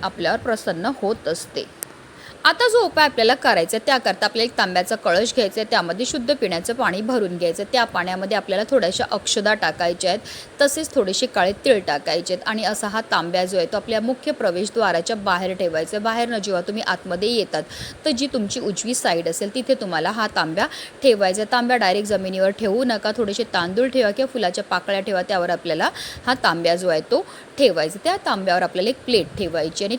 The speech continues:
त्यावर आपल्याला एक दिवा प्रज्वलित करून ठेवायचा. आता तुम्ही कणकेचा दिवा तयार करू शकतात की अगदी मातीची पंती घेतली तरीही चालणार आहे. या दिव्यामध्ये आपल्याला दोन वातीची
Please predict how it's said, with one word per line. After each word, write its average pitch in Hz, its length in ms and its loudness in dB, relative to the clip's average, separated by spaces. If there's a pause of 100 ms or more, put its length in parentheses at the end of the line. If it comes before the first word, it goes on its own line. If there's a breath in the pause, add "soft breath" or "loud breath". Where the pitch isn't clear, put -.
त्यावर 170 280 2
आपल्याला 165 300 0 (100)
एक 262 160 0
दिवा 196 200 0
प्रज्वलित 180 440 0 (120)
करून 185 200 0
ठेवायचा. 160 500 0
आता 196 240 -4
तुम्ही 220 200 -4 (380 loud breath)
कणकेचा 240 460 4
दिवा 214 340 0
तयार 208 260 2
करू 214 240 0
शकतात 208 440 -2
की 233 60 2
अगदी 196 240 0
मातीची 196 460 -2
पंती 208 320 -4
घेतली 196 340 -4 (100)
तरीही 190 340 4
चालणार 170 420 -2
आहे. 180 120 0
या 220 120 2
दिव्यामध्ये 185 500 -2
आपल्याला 165 380 -2 (380 loud breath)
दोन 277 300 4
वातीची 208 440 -2